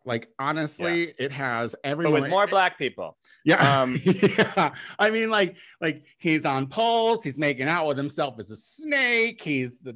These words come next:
Speaker 1: devil. He's lap dancing the devil. Like, honestly.
Speaker 2: I
Speaker 1: Lil
Speaker 2: really liked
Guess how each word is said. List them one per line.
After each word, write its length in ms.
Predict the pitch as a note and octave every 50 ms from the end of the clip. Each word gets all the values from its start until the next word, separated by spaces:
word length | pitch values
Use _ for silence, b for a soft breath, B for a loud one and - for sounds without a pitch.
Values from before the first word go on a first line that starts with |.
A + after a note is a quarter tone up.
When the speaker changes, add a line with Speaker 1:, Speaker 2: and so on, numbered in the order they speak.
| B2+ _
Speaker 1:
devil. 580 | - B3 B3+ B3+ A#3+ A#3+ A#3+ A#3 B3 A#3+ A#3+ A3
He's 180 | F3+ D#3 - C3
lap 340 | D3 E3 F#3 F3+ E3 -
dancing 460 | D3 E3+ E3+ E3+ E3 D#3+ - - C#3 B2+
the 100 | A#2+ A2
devil. 880 | A#2 - B3+ C4+ C4+ B3+ A#3 A#3 A#3 A#3 A3+ A#3 A#3 A#3 A#3 A3+ G#3
Like, 240 | F3 E3 E3 E3 - -
honestly. 880 | F3 F#3+ G#3+ A3+ A#3 G#3+ D#3+ C3+ C3+ - A#2+ A2+ A2 G#2+ G2+ G2 G2 G2 _ _ _ _ _ _ _ _ _ _ _ _ _ _ _ _ _ _ _ _ _ -
Speaker 2:
I 100 | D3+ E3
Speaker 1:
Lil 100 | E3+ D#3
Speaker 2:
really 360 | F3 G#3 G#3+ A#3 B3 B3+ B3
liked 640 | A#3 A3 G#3 F#3+ F3+ E3+ E3+ E3 E3+ E3 - _ -